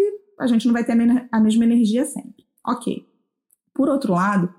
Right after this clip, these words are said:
acho que você tocou num ponto fundamental do, cara, eu preciso de um, comprar alguma de-, coisa pra mim, aí eu vou precisar pedir pra alguém, eu também tenho essas histórias em família, e também eu acho que foi uma coisa que,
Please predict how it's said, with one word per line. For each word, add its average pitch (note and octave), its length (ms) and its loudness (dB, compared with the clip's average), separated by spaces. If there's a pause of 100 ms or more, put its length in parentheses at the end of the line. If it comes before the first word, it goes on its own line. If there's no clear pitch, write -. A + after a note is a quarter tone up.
(240)
acho - 100 -20
que - 40 -14
você G3+ 100 -2
tocou F#3+ 220 -2
num G3+ 120 4
ponto G3+ 240 -2
fundamental G3 640 0
do, F3 280 -2 (240)
cara, F#3+ 160 -2
eu F3 40 -2
preciso G3 400 -2
de G3 160 0
um, A3+ 360 2 (280)
comprar A#3 280 -2
alguma C4 220 2
de-, A3 120 0
coisa G3 340 -2
pra F#3+ 140 -2
mim, G#3+ 340 2
aí G3 80 0
eu G3 80 2
vou G3 120 0
precisar F#3+ 560 -6 (260)
pedir F#3+ 240 2
pra F#3+ 140 -2
alguém, F3+ 420 0
eu F3+ 80 0
também F#3+ 340 0
tenho F#3 280 2
essas F3 280 0
histórias E3+ 460 -2
em F3 140 2
família, F#3 560 0
e F3+ 120 0
também F3+ 380 0
eu E3+ 60 0
acho E3+ 180 -4
que - 80 -20
foi F3 100 -2
uma E3+ 140 -2
coisa F3 260 -2
que, D#3+ 440 -4